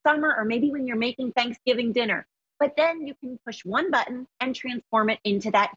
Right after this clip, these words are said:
heater. There are two different airflow modes. So long range direct, which is our jet focus, or our diffuse mode, which is room filling airflow. And you even get a thermostat with this. So you can set it to whatever temperature you like,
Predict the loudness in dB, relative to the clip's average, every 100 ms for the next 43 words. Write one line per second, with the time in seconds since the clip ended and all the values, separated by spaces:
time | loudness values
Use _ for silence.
0 | -2 2 2 -2 -8 _ _ 2 2 -2
1 | -4 -2 0 -2 -4 -8 -2 -2 -2 -4
2 | -2 -2 -4 -4 0 0 2 2 2 -2
3 | -2 -2 -4 -4 -2 2 0 -2 _ -10
4 | -8 -4 -2 -2 0 -2 -2 -4 -4 -2
5 | -6 -6 0 0 2 0 -2 -2 -8 -4
6 | -4 -2 -2 -2 -2 -2 -4 0 4 4
7 | 2 2 0 0 -2 -2 -2 -2 -2 -2
8 | -6 _ _ _ 2 4 4 0 -4 -4
9 | -2 -2 -2 -6 -2 0 0 -2 0 0
10 | -2 -6 -6 -6 _ 2 2 -2 _ -2
11 | 0 0 -2 -2 -2 -2 -4 -4 0 0
12 | 0 -4 -6 -6 -6 -2 0 2 2 2
13 | 0 0